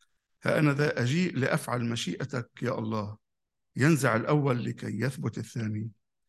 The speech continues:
وبهذه المشيئة نحن مقدسون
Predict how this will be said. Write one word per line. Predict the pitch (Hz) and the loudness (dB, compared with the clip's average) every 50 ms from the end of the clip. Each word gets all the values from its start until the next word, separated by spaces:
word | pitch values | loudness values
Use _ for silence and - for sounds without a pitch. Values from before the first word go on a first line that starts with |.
| _ _ _ - | _ _ _ -6
وبهذه | 127 107 110 139 156 151 143 | -2 0 2 2 2 4 2
المشيئة | 127 123 120 120 - - 170 156 - - | 2 2 2 0 0 -2 -4 -4 -2 0
نحن | 123 143 139 - 135 | 0 0 0 0 -2
مقدسون | 127 127 127 123 - 117 120 127 113 - - 160 151 156 160 165 160 | -2 -2 -4 -6 -8 -10 -8 -6 -6 -4 -2 0 2 2 2 2 0